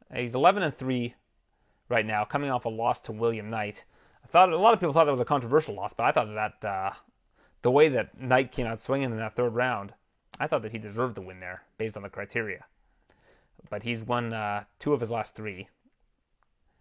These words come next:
And then you look at Mosharov,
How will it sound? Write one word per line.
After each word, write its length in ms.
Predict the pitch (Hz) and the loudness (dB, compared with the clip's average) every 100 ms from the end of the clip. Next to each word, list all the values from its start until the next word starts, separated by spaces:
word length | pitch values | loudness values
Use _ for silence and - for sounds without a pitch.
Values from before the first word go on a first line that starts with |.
| _ _ _ _ _ _ _ - | _ _ _ _ _ _ _ -8
And 120 | 113 | -4
then 80 | 113 | -4
you 80 | |
look 200 | 117 120 | -2 -2
at 160 | 110 98 | -2 -6
Mosharov, 680 | 113 135 156 151 98 90 104 | 0 0 0 -6 -6 -6 -8